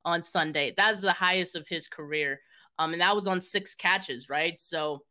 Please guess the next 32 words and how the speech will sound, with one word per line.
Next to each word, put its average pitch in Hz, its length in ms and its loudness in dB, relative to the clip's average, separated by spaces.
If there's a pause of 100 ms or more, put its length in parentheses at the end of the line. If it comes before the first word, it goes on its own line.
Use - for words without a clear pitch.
(540)
yes, 196 240 4
it 190 80 -2
was 180 140 -6
six 202 180 -4
catches, 175 540 0
but 160 400 -4
to - 80 -16
get 175 180 -2
a 170 40 -4
hundred 170 260 -6
and 160 120 -12
forty-eight 165 340 -2
yards, 151 280 -4
as 151 60 -12
you 175 100 -8
mentioned, 151 300 -4
that's 151 160 -6
a 139 40 -12
career 147 360 -6
high 160 320 2 (120)
for 151 360 -4 (340)
Aiyuk. 160 580 2
It 180 120 -2
was 170 180 -6
a 165 60 -6
very 180 560 2
efficient 160 520 -6
day 165 240 2
for 160 200 -8
him 170 240 -6
as 143 200 -8
well. 156 400 0